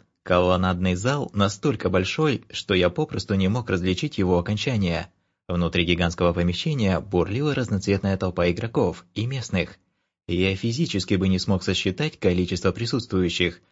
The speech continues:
но их было очень много. Над головами собравшихся высились струи многочисленных фонтанов. Под невыразимо высоким потолком лениво плавали самые настоящие облака золотистого цвета.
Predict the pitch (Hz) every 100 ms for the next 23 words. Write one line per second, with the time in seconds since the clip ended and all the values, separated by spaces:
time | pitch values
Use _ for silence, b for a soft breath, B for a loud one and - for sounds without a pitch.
0 | _ - 92 87 - 139 151 113 101 90
1 | 87 - 143 147 104 98 113 95 92 78
2 | _ _ _ _ _ - 92 90 98 95
3 | 92 90 90 101 120 160 - 95 95 92
4 | 87 - 113 160 - 135 123 - 101 104
5 | 101 95 90 90 - 95 90 104 147 120
6 | 90 - - _ _ - 92 87 92 95
7 | 110 110 131 98 95 - 120 95 90 92
8 | 95 - 160 156 - - 95 92 90 101
9 | 143 156 - 107 123 131 120 113 - 92
10 | 92 92 87 - 92 92 - 95 90 92
11 | 90 143 151 110 98 92 92 104 95 95
12 | 139 113 92 82